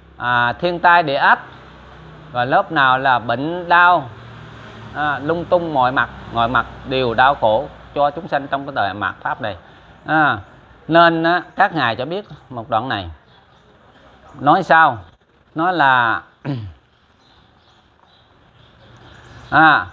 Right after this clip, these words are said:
đời cặn bã thảm sầu lắm chuyện, kiếp điêu tàn biến chuyển nhiều điều, đời càng giác ngộ bấy nhiêu, càng đau xót cảnh bọt bèo thế gian.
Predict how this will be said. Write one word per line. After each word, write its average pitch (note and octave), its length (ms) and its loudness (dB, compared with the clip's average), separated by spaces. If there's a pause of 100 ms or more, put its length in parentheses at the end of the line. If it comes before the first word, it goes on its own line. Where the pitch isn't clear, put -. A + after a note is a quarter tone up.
(140)
đời C#3+ 300 4
cặn C#3+ 320 0
bã C#3 280 6
thảm C#3+ 360 0
sầu C3 220 2
lắm E3 180 0
chuyện, D3+ 360 -4 (600)
kiếp G#3+ 280 -4
điêu F3+ 220 -2
tàn C3+ 520 2
biến G3 160 -4
chuyển D#3+ 260 -2
nhiều D3 160 -2
điều, C#3+ 320 -2 (640)
đời C#3+ 340 4
càng C3+ 360 2
giác F#3 200 0
ngộ A#2+ 200 0
bấy F3+ 160 -2
nhiêu, F#3 360 2 (320)
càng A#2+ 260 -2
đau D3 200 2
xót E3+ 200 -6
cảnh C#3+ 300 -4
bọt A2 140 -4
bèo G#2+ 160 -2
thế C3 120 -8
gian. C#3 240 -4